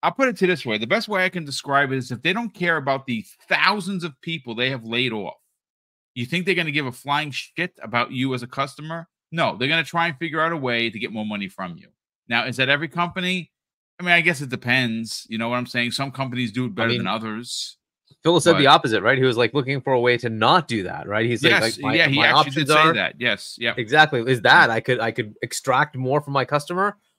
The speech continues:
Speaker 2: or I could expand my customers. And he chose expand my customers.
Speaker 1: Right, which a
Speaker 2: Right?
Speaker 1: lot of
Speaker 2: So
Speaker 1: people didn't like, but what
Speaker 2: <laughs>
Speaker 1: would you rather have?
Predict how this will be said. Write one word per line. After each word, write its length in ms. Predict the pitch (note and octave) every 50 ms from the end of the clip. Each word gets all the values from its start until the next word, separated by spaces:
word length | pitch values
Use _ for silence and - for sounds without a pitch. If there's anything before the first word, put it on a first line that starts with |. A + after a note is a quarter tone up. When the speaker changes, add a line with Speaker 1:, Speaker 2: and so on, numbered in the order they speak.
| _
Speaker 2:
or 180 | - A#2+ C3+ C#3+
I 80 | C#3+
could 180 | - - D3 B2+
expand 400 | B2 - - - C#3 B2+ B2 A#2+
my 100 | A#2+ A#2
customers. 520 | A2+ A#2 A2+ A2 - G#2+ F#2 F2 D#2+ - - _ _ _ _ _
And 120 | G#2+ A2
he 100 | B2+ C3+
chose 260 | C3 - C3+ C3 B2+ B2
expand 340 | A#2+ - - B2+ A#2 A#2
my 100 | A2 G#2
customers. 500 | - - F#2+ - - - - - - - - _ _ _ _ _
Speaker 1:
Right, 200 | A#2 A2 - -
which 100 | - F#2
a 40 | G2
Speaker 2:
Right? 60 | A#2
Speaker 1:
lot 100 | B2+ C3
of 40 | C#3
Speaker 2:
So 60 | B2 A2+
Speaker 1:
people 120 | G#2+ G2 C3+
didn't 160 | D3 D3 D3
like, 240 | D#3+ E3 D#3+ C3 -
but 160 | B2 A#2+ F3+
what 140 | B2+ D3 D#3+
Speaker 2:
<laughs> 0 |
Speaker 1:
would 100 | E3+ C#3+
you 60 | D#3+ C#3+
rather 280 | D#3 D3+ D3+ C#3 C3+
have? 380 | C3 D#3 F3+ F3+ A2+ E2+ C#2